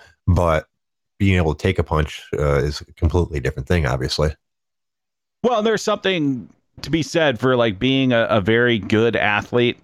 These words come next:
Speaker 2: like Uriah Hall versus being a fucking alien like Yoel Romero.
Speaker 1: <laughs> Right. Ur-, well, Uriah is significantly younger than him, I think, right?
Speaker 2: Yeah, but that doesn't,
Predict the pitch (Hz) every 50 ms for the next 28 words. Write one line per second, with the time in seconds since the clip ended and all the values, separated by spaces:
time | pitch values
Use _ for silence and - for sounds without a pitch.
0 | _ - 113 113 107 - 123 120 117 117 117 120 120 110 98 110 110 113 117 117
1 | 104 113 107 95 - 104 101 92 92 87 104 104 107 107 107 104 95 - _ _
2 | - 127 107 - - 107 104 104 - - 127 127 120 113 113 104 95 92 85 78
3 | 73 78 - - _ _ - 101 98 95 - - 104 98 98 98 92 90 92 90
4 | 95 95 92 85 76 - - _ _ - - - - - - - 147 131 - 139
5 | 120 98 123 113 92 113 107 - - 95 92 101 87 - 90 90 - _ _ -
6 | - - - _ _ - 113 107 98 92 92 95 104 98 95 92 - 78 104 104
7 | 101 98 101 104 101 101 117 143 170 160 101 87 123 120 - - - 92 95 95
8 | - - - 78 65 67 64 65 76 101 117 104 73 62 64 67 67 65 65 65
9 | 67 - 76 85 87 - 82 87 104 143 - _ _ _ _ _ _ _ _ _
10 | _ _ _ _ _ _ _ _ _ _ _ _ _ _ - 160 190 190 175 156
11 | 127 123 101 147 147 143 - - 151 160 160 143 123 135 131 123 113